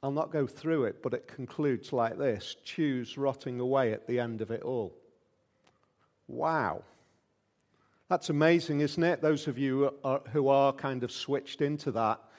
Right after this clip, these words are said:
you'll know that that was from twenty years ago, twenty-one years ago, actually, nineteen ninety-six. It's taken from Irvine Welsh's Trainspotting.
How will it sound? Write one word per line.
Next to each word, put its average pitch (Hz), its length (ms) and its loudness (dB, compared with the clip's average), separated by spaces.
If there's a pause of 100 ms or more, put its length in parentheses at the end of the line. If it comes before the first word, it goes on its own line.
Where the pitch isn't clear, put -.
(280)
you'll 127 140 -2
know 135 220 4
that 123 180 -4
that 135 240 4
was 131 180 -2
from 117 520 -2 (720)
twenty 147 320 -2
years 139 320 0
ago, 123 120 -6
twenty-one 131 520 -2
years 107 260 -2
ago, 107 260 -2
actually, 123 360 -4
nineteen 123 420 -4
ninety-six. 117 840 -6
It's - 200 -14
taken 131 460 -2
from 113 460 -2 (1000)
Irvine 160 420 10
Welsh's 160 560 8
Trainspotting. 143 1040 -2